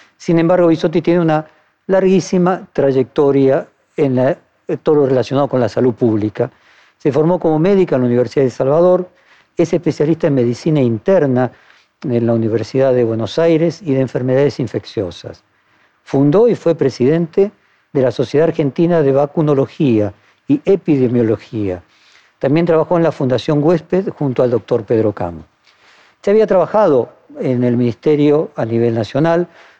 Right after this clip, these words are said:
bajo la conducción de Ginés González García al final de la presidencia de Néstor Kirchner. Y ella continuó,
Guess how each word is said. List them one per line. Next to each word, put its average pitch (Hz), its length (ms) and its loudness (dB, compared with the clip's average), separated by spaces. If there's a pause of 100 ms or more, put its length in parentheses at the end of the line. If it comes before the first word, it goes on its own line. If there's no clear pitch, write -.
(120)
bajo 147 240 0
la 156 100 2
conducción 147 460 -2
de 165 80 -2
Ginés 139 300 -2
González 135 400 0
García 175 400 0
al 143 100 0
final 196 340 0
de 185 100 2
la 147 100 2
presidencia 135 500 -4
de 127 40 -2
Néstor 117 300 -2
Kirchner. 98 440 -10 (600)
Y 180 100 2
ella 175 160 2
continuó, 127 440 0